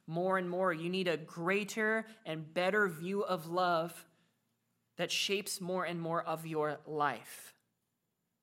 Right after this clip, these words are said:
And Paul is praying that not just the Philippians, but that all believers would be characterized by that kind of love. That's how you grow. And then he immediately moves on in the next verse to the reasons why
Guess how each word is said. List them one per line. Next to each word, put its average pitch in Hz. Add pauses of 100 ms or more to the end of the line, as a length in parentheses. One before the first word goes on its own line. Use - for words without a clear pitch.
(640)
And 160
Paul 185
is 185
praying 180
that 160
not 180
just 214
the 202
Philippians, 175
but 165
that 160
all 175
believers 170
would 147
be 151
characterized 165
by 151 (120)
that 139 (340)
kind 143 (360)
of 135
love. 151 (160)
That's 170
how 160
you 160
grow. 135 (1300)
And 196
then 214
he 214
immediately 208
moves 202
on 196
in 185
the 185
next 185
verse 170 (400)
to 190
the 185
reasons 190 (240)
why 160